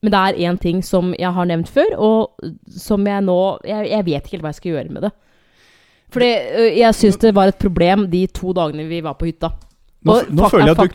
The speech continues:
Speaker 1: faktisk,
Speaker 2: nå
Speaker 1: eh,
Speaker 2: føler jeg at du kupper det litt grann, for jeg hadde egentlig en
Speaker 1: Å
Speaker 2: ting
Speaker 1: ja,
Speaker 2: på
Speaker 1: sorry.
Speaker 2: deg.
Speaker 1: Jeg kan
Speaker 2: Eh, men, men nei, f-, nå fortsetter du.
Speaker 1: Ja, men jeg
Speaker 2: Du
Speaker 1: kan
Speaker 2: hadde
Speaker 1: være
Speaker 2: ingenting i
Speaker 1: kjempekjapp.
Speaker 2: stad.
Speaker 1: Jeg, eh,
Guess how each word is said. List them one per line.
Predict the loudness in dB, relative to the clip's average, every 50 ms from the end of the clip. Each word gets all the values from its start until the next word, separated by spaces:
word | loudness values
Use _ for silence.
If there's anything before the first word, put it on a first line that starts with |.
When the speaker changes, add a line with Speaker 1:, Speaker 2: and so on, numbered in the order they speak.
| -2 -4
Speaker 1:
faktisk, | -4 -6 -10 -4 0
Speaker 2:
nå | 0 2
Speaker 1:
eh, | 2 2
Speaker 2:
føler | 2 2
jeg | 2 0
at | 0
du | -2 -6
kupper | -2 -2 -2 -2 _ _ -6 -4
det | -2 -2
litt | -2 -2 0
grann, | 0 0 0
for | 0 0
jeg | 0 0 0 0 -2
hadde | -4 -2 -2 -2
egentlig | -4 -4 -4 -6 -6
en | -2
Speaker 1:
Å |
Speaker 2:
ting | -2 0
Speaker 1:
ja, | -2 0
Speaker 2:
på | -2 -2 -2
Speaker 1:
sorry. | 0 0 0 -2 -4
Speaker 2:
deg. | -6 -10 _ -12
Speaker 1:
Jeg | -4 0 2 4
kan | 4 4 4
Speaker 2:
Eh, | 4 2 2 0 -4 _ _ -4
men, | -4 -2 -2 -4 -4
men | -4 -2 0
nei, | 2 0 0
f-, | 0 -4 -4
nå | -4 -4
fortsetter | -2 -4 -4 -4 -6 -8 -6 -6
du. | -2 0
Speaker 1:
Ja, | 2
men | 4 4 4
jeg | 6 4 4 4
Speaker 2:
Du | 4
Speaker 1:
kan | 4 4
Speaker 2:
hadde | 2 2
Speaker 1:
være | 2 2
Speaker 2:
ingenting | 2 2 2 2
i | 2
Speaker 1:
kjempekjapp. | 0 0 0 -2 -2 -2 -6
Speaker 2:
stad. | -20 -20 -20 -20 -8 0
Speaker 1:
Jeg, | 2 4 6 6 6 4 4 2 0 -2 -14 -10
eh, | -4 -2 0 0 0 0 0 0 0 -2 -2 -4